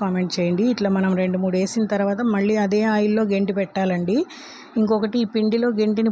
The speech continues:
పూర్తిగా ముంచేయకూడదు, సగానికే ముంచాలి. పూర్తిగా ముంచేస్తే పువ్వు విడవదు, అతుక్కుపోతుంది. అప్పుడప్పుడు మధ్య మధ్యలో ఆ గెంటి హీట్ అవుతుండాలి. ఆ గెంటి హీట్ అయితేనే ఆ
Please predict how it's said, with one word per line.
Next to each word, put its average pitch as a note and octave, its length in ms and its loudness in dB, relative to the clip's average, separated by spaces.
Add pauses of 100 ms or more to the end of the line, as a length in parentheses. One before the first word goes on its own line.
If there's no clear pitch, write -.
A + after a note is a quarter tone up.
పూర్తిగా A3+ 420 0
ముంచేయకూడదు, F#3 600 0 (560)
సగానికే G3+ 540 0 (340)
ముంచాలి. F#3+ 460 2 (520)
పూర్తిగా A3 420 0
ముంచేస్తే F#3+ 440 -4 (100)
పువ్వు G3+ 300 2
విడవదు, F#3 400 0 (1600)
అతుక్కుపోతుంది. F3+ 760 -2 (2250)
అప్పుడప్పుడు G3+ 380 -2 (100)
మధ్య G#3 200 0
మధ్యలో G#3+ 300 0
ఆ G3 40 0 (100)
గెంటి G3+ 260 0
హీట్ G#3 220 0
అవుతుండాలి. F3+ 460 0
ఆ F3 100 -2
గెంటి G3 280 -2
హీట్ G#3 260 0
అయితేనే G#3 360 0 (540)
ఆ G3+ 60 0